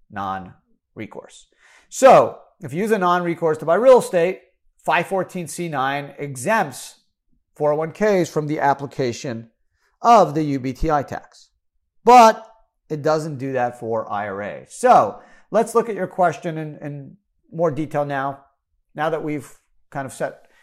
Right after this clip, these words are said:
out the rules regarding unrelated business taxable income and retirement accounts. We're, we have a situation where you want to do a non-recourse loan, not to buy real estate, but to buy cryptos. So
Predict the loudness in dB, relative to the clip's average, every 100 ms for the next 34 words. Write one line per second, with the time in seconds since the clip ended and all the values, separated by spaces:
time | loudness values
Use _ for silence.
0 | _ _ _ -2 0 0 -4 _ -10 -8
1 | -8 -10 -16 _ -8 -4 -2 -2 -4 -12
2 | -14 -6 -2 -2 -4 -10 -16 _ -14 -10
3 | -6 -6 -6 -10 -12 -12 -16 -18 -10 -8
4 | -8 -10 -14 -14 -10 -8 -8 -10 -10 -6
5 | -4 -4 -8 -14 -20 _ -14 -14 -8 -6
6 | -6 -8 -12 -16 _ -20 -14 -14 -14 -20
7 | _ _ _ _ _ _ _ -20 -20 _
8 | _ _ -10 -8 0 4 4 2 -4 -2
9 | 0 0 0 -6 -4 -2 -2 -2 -4 0
10 | -2 -2 -6 -4 -6 -2 0 0 -2 0
11 | 0 0 0 2 2 4 4 4 0 -4
12 | -4 -6 -14 _ _ _ _ -10 -2 -2
13 | -2 -4 -4 -4 -8 -10 -8 -2 -2 -2